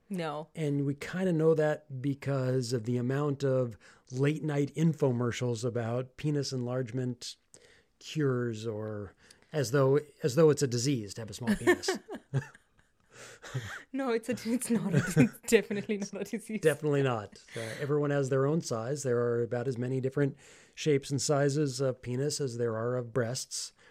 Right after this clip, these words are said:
Speaker 2: um, which is m-, billions, in fact.
Speaker 1: Yeah. I remember when I used to go to the salon and I had hair, and I would see, like, I think I would come across magazines on, you know,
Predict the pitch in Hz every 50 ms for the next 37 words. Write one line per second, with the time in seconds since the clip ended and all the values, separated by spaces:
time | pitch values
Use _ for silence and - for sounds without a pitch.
0 | _ _ _ _ _ _ _ - 123 117 117 113 113 113 113 107 95 _ - 139
1 | 139 - 143 143 143 131 - - - _ _ _ _ _ _ _ _ _ _ _
2 | _ _ - 127 120 127 131 123 - _ _ _ - 131 147 190 226 254 165 110
3 | 104 98 95 107 104 101 113 101 98 - - - - - _ _ _ _ - 202
4 | 208 175 165 165 160 165 - _ _ _ _ - - - 208 202 202 196 202 202
5 | 208 220 214 185 - 180 180 170 170 175 190 202 196 - - 175 185 180 - -
6 | 175 175 - - 185 196 202 196 185 165 165 156 170 170 180 165 165 160 - 185
7 | 190 202 208 180 165 165 - _ - - _ _ _ - 180 170 156 156 160 170
8 | - - - - 180 170 160 156 151 151 143 143 - _ _ _ _ - 170 151
9 | 135 - - - 208 - 294 339 359 381 381 330 240 175 - - - 220 226 214
10 | 196 - - - 180 - - - 190 185 185 180 - 185 180 170 170 165 175 170
11 | 165 175 175 214 233 214 202 - - 175 175 165 165 170 - - 190 185 160 156
12 | 170 202 226 -